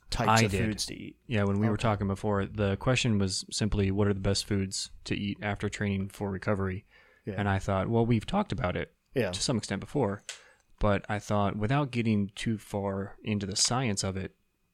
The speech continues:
Speaker 2: we can definitely give more detail because
Speaker 1: Mm-hmm.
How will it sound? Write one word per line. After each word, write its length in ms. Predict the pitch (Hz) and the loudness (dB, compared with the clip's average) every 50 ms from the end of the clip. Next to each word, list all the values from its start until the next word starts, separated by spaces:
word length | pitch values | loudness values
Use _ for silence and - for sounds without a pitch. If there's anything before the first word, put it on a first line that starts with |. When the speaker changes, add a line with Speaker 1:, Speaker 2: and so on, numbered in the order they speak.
| _ - 117 | _ -6 -4
Speaker 2:
we 80 | 123 123 | -4 -2
can 160 | - 107 98 | -2 -4 -4
definitely 380 | 92 - 131 131 127 - 110 98 | -4 -4 -4 -4 -2 -2 -4 -4
give 260 | 98 104 98 95 92 | -4 -4 -6 -4 -4
more 220 | 101 101 98 95 | -4 -4 -4 -6
detail 580 | 90 92 101 101 101 - 107 101 98 107 - - _ | -6 -6 -8 -8 -8 -6 -6 -6 -6 -8 -10 -12 _
because 500 | - 98 - 104 101 98 95 98 - - - - | -10 -8 -6 -4 -6 -4 -4 -4 -6 -6 -6 -10
Speaker 1:
Mm-hmm. 200 | 147 113 120 110 | -12 -10 -10 -10